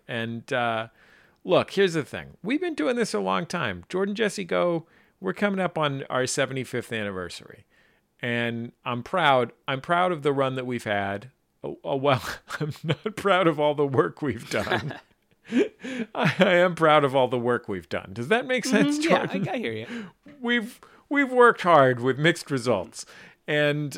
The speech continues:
Speaker 1: uh, I, I'm proud that we've done that over however much time it really has been. I mean, what are we on, thirteen years, fourteen
Speaker 2: Yeah,
Speaker 1: years, something
Speaker 2: it's,
Speaker 1: like
Speaker 2: it's
Speaker 1: that?
Speaker 2: a while, and I,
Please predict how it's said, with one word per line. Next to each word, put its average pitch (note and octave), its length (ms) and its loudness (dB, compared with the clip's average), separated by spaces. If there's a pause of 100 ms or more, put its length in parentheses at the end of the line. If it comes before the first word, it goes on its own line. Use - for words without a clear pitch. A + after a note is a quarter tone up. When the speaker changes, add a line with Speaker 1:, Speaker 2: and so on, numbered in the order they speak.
(120)
Speaker 1:
uh, D3 520 2
I, D3+ 220 -2 (120)
I'm F#3 220 0
proud F3 340 2
that D#3 140 -2
we've C3+ 240 0
done B2+ 220 0
that A2+ 340 0
over A2+ 680 0 (380)
however C3+ 420 2
much A2+ 400 -4
time G#2 280 0
it G#2 160 -6
really G#2+ 360 0
has G2+ 320 0
been. F2 220 -8
I F2+ 80 -12
mean, G2+ 160 -10
what A2+ 160 -4
are G#2+ 60 -4
we G2+ 120 -6
on, F2+ 180 -8
thirteen A#2 600 -8
years, A#2 340 -8
fourteen D3+ 500 -10
Speaker 2:
Yeah, D#3+ 200 -6
Speaker 1:
years, - 120 -4
something D#3 240 -10
Speaker 2:
it's, D#3 80 -8
Speaker 1:
like D#3 100 -6
Speaker 2:
it's D3+ 100 -12
Speaker 1:
that? D3+ 160 -2
Speaker 2:
a D#3 40 0
while, C#3 400 -2
and G#2+ 120 -12
I, B2 120 -12